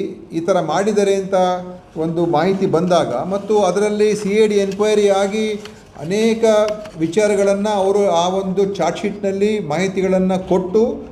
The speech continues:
ಫೈಲ್ ಮಾಡಿದ್ದಾರೆ. ಆ ಥರ ಇದ್ದಾಗ ಇದನ್ನು ನಾವು ಪ್ರಶ್ನೆ ಮಾಡಬಾರ್ದಾ? ಇದ್ರ ಬಗ್ಗೆ ಒಂದು ತೀರ್ಮಾನವನ್ನು ಅಥವಾ ಒಂದು ನಿಲುವನ್ನು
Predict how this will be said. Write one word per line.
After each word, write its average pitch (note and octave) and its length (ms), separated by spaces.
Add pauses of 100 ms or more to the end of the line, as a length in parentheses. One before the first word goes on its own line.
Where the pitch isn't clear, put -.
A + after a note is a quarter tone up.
(120)
ಫೈಲ್ B3+ 200
ಮಾಡಿದ್ದಾರೆ. C3+ 540 (1300)
ಆ G3 100
ಥರ A#3+ 160
ಇದ್ದಾಗ A#3+ 380 (600)
ಇದನ್ನು G3+ 240
ನಾವು G3+ 560 (280)
ಪ್ರಶ್ನೆ F#3 280
ಮಾಡಬಾರ್ದಾ? F3 680 (540)
ಇದ್ರ F3 160
ಬಗ್ಗೆ G3 240
ಒಂದು F3+ 640 (300)
ತೀರ್ಮಾನವನ್ನು G3 600
ಅಥವಾ F#3 220
ಒಂದು F3+ 200
ನಿಲುವನ್ನು G3+ 720